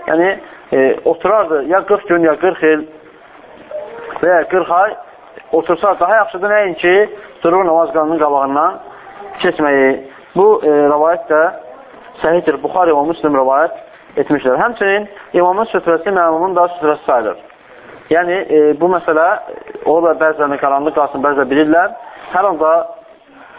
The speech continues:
əgər imam, e, namazı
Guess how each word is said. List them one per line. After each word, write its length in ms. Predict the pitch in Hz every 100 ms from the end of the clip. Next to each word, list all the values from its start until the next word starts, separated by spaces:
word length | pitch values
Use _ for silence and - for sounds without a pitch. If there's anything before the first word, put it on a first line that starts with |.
| - - - - - -
əgər 260 | 156 175 147
imam, 320 | 165 175 165 - - - _ - - -
e, 80 | - 117 107 -
namazı 420 | 143 151 147 175